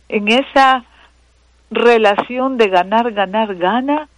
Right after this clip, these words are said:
el que puede pasear y gana el que trabaja y lleva el pan nuestro de cada día a su familia con honradez. Ese es lo que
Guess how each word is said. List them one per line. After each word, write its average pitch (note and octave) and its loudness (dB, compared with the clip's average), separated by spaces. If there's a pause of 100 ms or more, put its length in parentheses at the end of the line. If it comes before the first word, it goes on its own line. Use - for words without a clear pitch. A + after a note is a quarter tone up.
(180)
el E3 -12
que - -12
puede E3 -4
pasear A3 -4
y G#3 -8
gana C4 -4 (120)
el F#3 -6
que F3+ -2
trabaja F#3+ -2 (800)
y G3 -14
lleva A3 0
el F#3 -2
pan G#3+ -4
nuestro A3 -6
de E3 -8
cada F3 -6
día F3+ -4
a F3+ -16
su F3+ -14
familia F#3+ -10
con G#3 0
honradez. E3 -6 (1200)
Ese B3+ 0
es C#4+ -4 (960)
lo A3 -2
que G#3+ -2